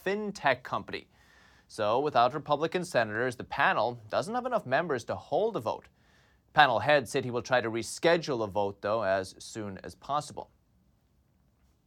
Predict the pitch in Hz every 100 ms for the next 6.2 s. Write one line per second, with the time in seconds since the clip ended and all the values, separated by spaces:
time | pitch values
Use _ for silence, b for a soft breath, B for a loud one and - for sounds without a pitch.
0 | _ _ b b b b b b 202 156
1 | - 160 208 156 147 160 - 139 139 143
2 | 135 - 131 113 139 135 123 107 131 113
3 | 147 151 139 - 131 196 269 214 214 -
4 | 160 - 143 190 180 120 117 131 131 -
5 | 147 147 143 131 117 95 _ - 190 233
6 | 95